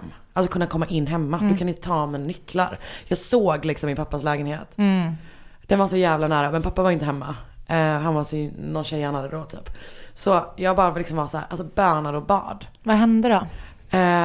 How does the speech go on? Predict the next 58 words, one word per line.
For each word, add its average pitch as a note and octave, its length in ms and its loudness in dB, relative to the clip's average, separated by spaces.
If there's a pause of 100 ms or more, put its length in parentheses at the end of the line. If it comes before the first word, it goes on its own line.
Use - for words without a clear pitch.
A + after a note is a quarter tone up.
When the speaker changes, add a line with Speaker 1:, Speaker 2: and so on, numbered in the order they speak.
Speaker 1:
men G#3 80 2
hon, G#3 180 2
så G3+ 120 -8
var A3 140 6
hon G#3 120 4
typ E3+ 160 -2
så - 80 -4
här, D#3 60 0
när E3 100 0
jag D#3 240 0
typ - 320 -10
började F3+ 480 -2
säga, E3+ 140 -4
jag D#3+ 60 -2
bara, E3 80 -4
"Men E3 120 -8
snälla", E3+ 440 -4
typ, D3+ 140 -10
hon F3 180 -6
bara, D#3+ 160 -2 (120)
"Tvinga F#3 260 0
mig F3+ 80 2
inte D#3+ 160 -2
att D3+ 40 2
göra C#3 160 0
det B2 60 -4
här", G2+ 160 -4
typ. - 160 -12 (140)
Men G#3+ 300 4
till G3+ 140 -6
slut G3 200 0
så - 80 -2
lyckades G#3 360 0
jag. A#3+ 240 2 (240)
Speaker 2:
Mm. F#3 200 2
Speaker 1:
Så G3 60 -2
att F#3+ 80 -4
jag G3+ 100 4
bara, E3+ 220 4 (100)
du F3+ 60 -4
vet, F3 160 -4
verkligen F3 280 -2
så D#3+ 80 -4
här, D#3 320 0 (380)
eh, D3+ 600 -2 (220)
hassled D3+ 680 -4
med - 180 -4
henne. D#3 220 -8
Att - 120 -6
jag - 100 -2
Speaker 2:
Mm. F#3+ 140 4
Speaker 1:
bara, - 80 -8 (160)
"Du F3+ 100 -10
måste G3 640 -4
låta D3 420 2
mig C3+ 160 -2
behålla C#3 320 0
mina C#3 280 -2